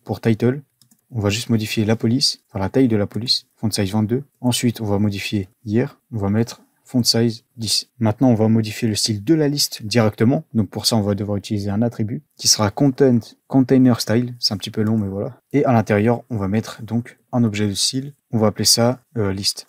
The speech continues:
Et ici, on va venir mettre ça, liste, padding bottom. On va mettre marge en dessous, vingt. Voilà. Donc en gros, ça, c'est l'équivalent de style, tout simplement. Maintenant, on va faire un truc assez sympa, c'est qu'on va afficher une animation de chargement. Donc,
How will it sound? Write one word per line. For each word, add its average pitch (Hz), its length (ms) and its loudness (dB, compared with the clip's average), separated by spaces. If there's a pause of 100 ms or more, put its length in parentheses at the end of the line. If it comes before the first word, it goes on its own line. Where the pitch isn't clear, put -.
(120)
Et 110 80 -4
ici, 104 180 -2
on 107 60 -2
va 101 80 -2
venir 98 180 -4
mettre 98 180 -4
ça, 127 260 -4 (180)
liste, 117 460 -4 (100)
padding 113 320 0
bottom. 120 440 -2 (180)
On 113 120 -2
va 104 80 2
mettre 113 320 0
marge 107 380 -2
en 110 80 -4
dessous, 117 300 -8
vingt. 104 240 -8 (160)
Voilà. 104 180 -12 (160)
Donc 113 240 -2
en 113 80 4
gros, 120 220 4
ça, 131 160 2
c'est 117 100 0
l'équivalent 107 480 -2
de 98 200 -4
style, 92 360 -10 (140)
tout - 100 -8
simplement. 107 400 0 (540)
Maintenant, 120 240 0
on - 20 2
va 117 60 -2
faire 107 140 0
un 101 40 -2
truc - 220 -8
assez - 200 0
sympa, 147 320 0
c'est 120 140 2
qu'on 113 120 -2
va 113 200 0
afficher 131 360 -2
une 117 100 6
animation 135 440 4
de 107 100 2
chargement. 107 560 2 (240)
Donc, 123 360 0